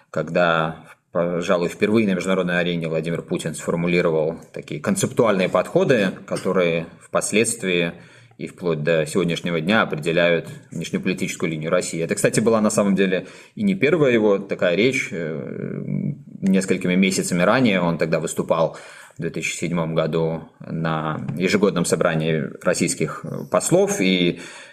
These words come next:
В общем, те же акценты, те же концептуальные, э, рамки в этой речи задавались, поэтому можно сказать, что действительно, э, ну, не, не просто, э, какой-то момент Мюнхена того года, это всё-таки более,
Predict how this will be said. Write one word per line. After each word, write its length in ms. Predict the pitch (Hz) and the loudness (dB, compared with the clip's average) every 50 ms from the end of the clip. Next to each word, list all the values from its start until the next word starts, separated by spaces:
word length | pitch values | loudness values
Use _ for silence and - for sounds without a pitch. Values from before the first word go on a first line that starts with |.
| _ _ - | _ _ -4
В 60 | - 87 | -2 0
общем, 420 | 95 - - 101 92 - - - | 0 2 2 0 0 0 -4 -2
те 220 | - - 120 123 | 0 2 4 4
же 160 | 123 110 117 104 | 4 4 4 4
акценты, 760 | 98 95 80 - 90 - - - - 120 123 131 127 123 101 | 4 2 2 2 0 0 0 2 2 4 4 4 2 2 2
те 200 | - - 101 90 | 2 2 2 2
же 100 | 90 90 | 2 0
концептуальные, 920 | - 92 82 - - 80 - - 98 90 87 87 85 82 78 78 78 78 - - - - - - - - - | -2 -2 -2 -2 -4 -4 0 2 2 2 2 2 0 0 0 -2 -4 -8 -12 -20 -20 -20 -20 -20 -20 -16 -10
э, 440 | 87 85 82 80 80 78 - 82 | -6 -4 -4 -2 -4 -4 -2 0
рамки 280 | - 92 101 104 104 95 | 2 2 2 2 2 2
в 40 | 87 | 0
этой 160 | 85 82 90 | 2 2 2
речи 260 | 85 85 85 - 87 | 2 2 0 0 -2
задавались, 480 | 78 87 82 101 127 175 208 160 104 - - | -2 0 2 2 2 2 2 0 0 0 2
поэтому 460 | 87 87 101 101 - 110 101 101 98 | 2 2 2 2 2 2 2 4 4
можно 460 | 98 101 98 101 107 113 110 104 104 | 2 2 2 0 0 2 2 2 0
сказать, 260 | - - 110 117 123 | 0 2 2 2 2
что 240 | 127 - 95 90 92 | 0 -2 -2 -2 -2
действительно, 680 | 87 85 90 85 - - 98 95 95 98 87 85 82 - - - - - - - _ _ _ _ - - | -4 -6 -8 -8 -6 -6 -6 -4 -4 -4 -4 -4 -6 -6 -10 -20 -20 -20 -20 -20 _ _ _ _ -20 -16
э, 140 | - - 76 | -12 -10 -8
ну, 220 | 78 82 80 85 85 | -6 -6 -4 -2 -2
не, 320 | 85 85 85 87 98 104 | -2 0 0 2 2 2
не 200 | - 110 - 214 | 4 4 2 2
просто, 640 | - 123 123 120 101 - - 98 90 85 80 80 80 - - - _ _ _ _ _ - | 4 2 2 2 2 2 2 2 2 2 0 -2 -4 -8 -16 -20 _ _ _ _ _ -18
э, 340 | - - - - - - - | -16 -14 -12 -10 -10 -10 -8
какой-то 340 | - 85 - 85 80 - 87 | -8 -6 -4 -4 -2 0 0
момент 360 | 90 95 92 92 87 85 - | 2 2 2 2 2 0 2
Мюнхена 760 | 98 113 156 165 151 - 120 117 110 107 101 101 95 98 104 | 2 4 4 2 2 2 2 4 4 2 2 0 0 -2 -4
того 300 | 98 - 110 95 90 90 | -2 -2 0 2 2 2
года, 280 | 85 95 113 127 117 107 | 2 4 2 4 4 2
это 460 | 95 87 87 85 - - 95 90 85 | 2 2 0 -2 -4 -4 -4 -4 -4
всё-таки 340 | - - - 87 - - - | -6 -8 -10 -10 -8 -6 -6
более, 480 | 85 85 98 101 95 95 92 87 85 | -2 2 2 4 4 4 4 2 0